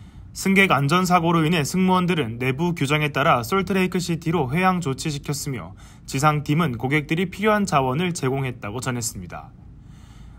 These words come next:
문제의 항공기에 탑승했던 승객들은 다른 항공기로 이동 조치됐으며 델타 소속 기술 인력들이 문제가 발생한 항공기 기압 문제를 해결한 뒤 다음 날 정상 운항 서비스에 투입한 것으로 확인됩니다.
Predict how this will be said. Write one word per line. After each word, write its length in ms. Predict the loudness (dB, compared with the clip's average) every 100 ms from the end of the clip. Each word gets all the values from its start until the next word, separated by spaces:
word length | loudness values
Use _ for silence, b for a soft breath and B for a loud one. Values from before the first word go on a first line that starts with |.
| -2
문제의 380 | 2 4 4 4
항공기에 460 | 4 4 2 2
탑승했던 540 | 0 -2 0 -2 0 0
승객들은 680 | 2 2 0 0 0 0
다른 280 | 2 2 4
항공기로 540 | 4 2 2 0 0 0
이동 300 | 0 0 0
조치됐으며 760 | -2 -2 -2 -2 -2 -4 -6 -12 B -4
델타 340 | -2 2 2
소속 320 | 0 -2 -4
기술 340 | -4 -4 -2 0
인력들이 680 | 0 -2 -2 -4 -4 -8 B -4
문제가 380 | -2 0 2
발생한 440 | 2 2 2 0 0
항공기 520 | 0 2 2 2 0
기압 300 | 2 2 4
문제를 420 | 4 2 2 0
해결한 420 | 0 2 2 0
뒤 220 | -2 -4 -6 B B
다음 260 | 2 2 4
날 200 | 2 0
정상 480 | 0 0 2 2 2
운항 240 | 0 0
서비스에 520 | -2 -2 -4 -2 -2
투입한 500 | -2 -2 -2 -2 -2
것으로 340 | -2 -2 -4 -2
확인됩니다. 720 | -2 -2 -4 -6 -8 -12